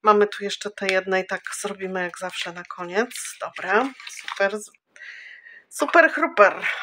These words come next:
Tylko je przetasuję i zaczynamy, kochani. O, dobra, okej. Odstawiamy ostatnie grupy. Hop. Selenit, przesuń się.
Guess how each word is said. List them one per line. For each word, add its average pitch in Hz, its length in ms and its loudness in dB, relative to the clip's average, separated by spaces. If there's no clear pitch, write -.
Tylko 220 280 -8
je 202 320 -14
przetasuję 233 600 -2
i 220 80 -2
zaczynamy, 220 560 4
kochani. 170 500 -8
O, 339 340 8
dobra, 202 500 -2
okej. 208 580 -10
Odstawiamy 226 760 6
ostatnie 202 540 2
grupy. 196 540 -2
Hop. 190 160 -4
Selenit, 190 460 -2
przesuń 175 420 -10
się. 254 300 2